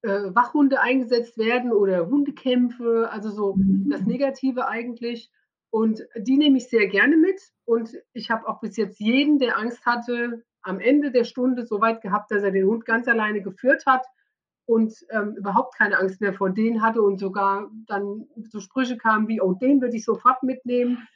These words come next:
Speaker 1: Ich meine, die Hunde sind natürlich, muss man dazu sagen, jetzt auch keine normalen Haushunde, sondern sie sind sehr, sehr menschenbezogen, sie sind sehr freundlich, sie funktionieren halt auch, wenn andere Menschen sie führen.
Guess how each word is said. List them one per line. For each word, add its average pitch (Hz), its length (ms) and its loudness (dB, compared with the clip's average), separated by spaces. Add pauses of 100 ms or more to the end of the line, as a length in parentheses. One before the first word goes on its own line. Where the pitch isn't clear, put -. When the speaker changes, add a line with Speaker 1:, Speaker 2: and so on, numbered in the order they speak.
(160)
Speaker 1:
Ich - 60 -20
meine, 208 160 -2
die 220 80 4
Hunde 240 200 2
sind 262 140 2
natürlich, 240 480 -4
muss 247 180 -6
man 214 140 -4
dazu 196 280 -6
sagen, 233 300 -2
jetzt 202 160 -12
auch 208 140 -12
keine 220 280 -6
normalen 196 380 -6
Haushunde, 269 480 0
sondern 214 320 -4
sie 202 260 -10 (320)
sind 240 260 -4
sehr, 254 200 2
sehr 226 140 2
menschenbezogen, 233 800 0
sie 208 100 -10
sind 196 240 -12
sehr 208 180 -6
freundlich, 247 680 -2
sie 214 300 -8 (500)
funktionieren 262 800 2
halt 269 200 0
auch, 247 300 0
wenn 233 220 0
andere 240 360 -4
Menschen 226 320 -2
sie 190 180 -8
führen. 302 460 2